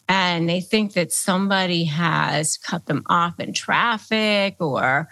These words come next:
has looked at them wrong, they will take this to the next level. And because they have this narcissistic injury, and it,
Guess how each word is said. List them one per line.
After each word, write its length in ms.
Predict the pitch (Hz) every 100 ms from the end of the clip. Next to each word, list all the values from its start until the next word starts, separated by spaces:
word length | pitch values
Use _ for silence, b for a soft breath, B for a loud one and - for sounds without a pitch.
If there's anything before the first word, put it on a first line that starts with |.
| -
has 680 | 180 175 175 165 156 - -
looked 500 | 170 170 190 233 269
at 120 | 247
them 260 | 247 226 226
wrong, 680 | 214 208 202 196 196 196 - b
they 300 | 170 208 277
will 800 | 254 220 190 175 165 160 147 - _
take 400 | - 196 226 240 -
this 300 | 190 175 - -
to 160 | 196 180
the 140 | 170
next 360 | 175 156 - 151
level. 720 | 151 202 226 202 135 76 - B B B _
And 680 | 185 185 170 165 160 160 165 - _ -
because 320 | 202 226 214
they 100 | 240
have 340 | 208 247 294
this 180 | 285 -
narcissistic 880 | 190 202 202 180 - 165 - 160 -
injury, 840 | 208 254 294 254 165 151 55 78 -
and 180 | - 190
it, 220 | 190 180